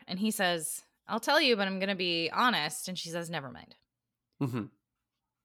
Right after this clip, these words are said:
Speaker 1: Another great joke happens where he says, "I stuck it to the man." And she says, "Oh, that's great, 'cause you've been in a real dry spell."
Speaker 2: A dry spell.
Speaker 1: Ah!
Speaker 2: Right. Very funny.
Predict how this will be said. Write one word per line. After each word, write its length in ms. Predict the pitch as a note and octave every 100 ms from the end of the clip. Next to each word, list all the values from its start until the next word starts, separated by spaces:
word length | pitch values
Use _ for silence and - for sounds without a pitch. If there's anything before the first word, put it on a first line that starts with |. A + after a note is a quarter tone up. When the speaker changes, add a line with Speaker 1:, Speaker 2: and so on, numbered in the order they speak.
| _ _ _ _ _ _ _ _ _ - - - - _ _ _
Speaker 1:
Another 280 | F3 E3+ E3
great 200 | D#3+ -
joke 200 | D3+ C3+
happens 500 | C#3 D#3 D3 D#3 -
where 80 | D#3
he 100 | D3+
says, 240 | - C#3
"I 100 | C3+
stuck 340 | - - E4+ E4
it 60 | B3+
to 80 | G#3
the 80 |
man." 360 | G#3 G3+ F#3 E3
And 120 | D3+
she 140 | - E3+
says, 220 | E3+ -
"Oh, 120 | A#3
that's 220 | G#3 G3+ -
great, 260 | E3 -
'cause 160 | F3 D#3+
you've 120 | F#3
been 120 | G3
in 100 | F3
a 60 | D3+
real 260 | C3+ C#3
dry 180 | C3+ A#2
spell." 240 | - - -
Speaker 2:
A 40 |
dry 240 | - A#2 A2+
spell. 360 | - - A2 D4
Speaker 1:
Ah! 340 | F4+ E4+ E4
Speaker 2:
Right. 80 | E4
Very 140 | E4 A2+
funny. 340 | A#3 A3+